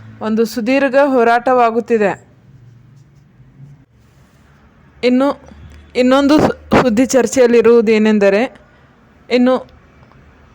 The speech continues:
ಆ, ಸ್ನೇಹಿತರೆ, ಭಾರತದ ನಾಗರಿಕ ವಿಮಾನಯಾನ ನಿಯಂತ್ರಣ ಸಂಸ್ಥೆ, ಆ, ವಿಮಾನಗಳಲ್ಲಿ ಪವರ್ ಬ್ಯಾಂಕ್‌ಗಳ ಬಳಕೆ ಹಾಗೂ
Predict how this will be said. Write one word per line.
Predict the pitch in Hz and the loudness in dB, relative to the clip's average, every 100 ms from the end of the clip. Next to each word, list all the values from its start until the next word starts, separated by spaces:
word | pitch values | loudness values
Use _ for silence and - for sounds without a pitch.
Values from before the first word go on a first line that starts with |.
| - | -10
ಆ, | 220 226 226 226 214 | -2 0 0 -2 -4
ಸ್ನೇಹಿತರೆ, | 214 240 254 240 240 262 - - _ _ _ 208 | -8 -2 -2 0 0 -2 -6 -20 _ _ _ -6
ಭಾರತದ | 226 262 294 269 | -2 -2 -2 -2
ನಾಗರಿಕ | 285 247 240 262 254 | 0 0 0 -2 0
ವಿಮಾನಯಾನ | 269 247 240 240 247 247 233 226 240 | 0 0 0 0 0 0 0 0 0
ನಿಯಂತ್ರಣ | 233 226 226 226 226 240 | 0 0 -2 -4 -2 -4
ಸಂಸ್ಥೆ, | 233 214 202 - 208 - - - - _ - - - _ _ _ _ 139 | -2 -4 -4 -2 -2 -4 -16 -20 -20 _ -20 -20 -20 _ _ _ _ -8
ಆ, | 147 175 | -4 -2
ವಿಮಾನಗಳಲ್ಲಿ | 208 247 262 285 294 269 254 240 269 339 - - | 0 0 0 0 2 4 4 2 0 -2 -8 -10
ಪವರ್ | - 240 262 277 | 0 2 2 2
ಬ್ಯಾಂಕ್‌ಗಳ | 254 254 247 247 262 | -2 -2 0 2 2
ಬಳಕೆ | 226 226 233 254 277 - _ _ - _ _ _ - | 2 2 0 -2 -4 -4 _ _ -20 _ _ _ -14
ಹಾಗೂ | 208 220 208 240 | -4 -2 -2 -2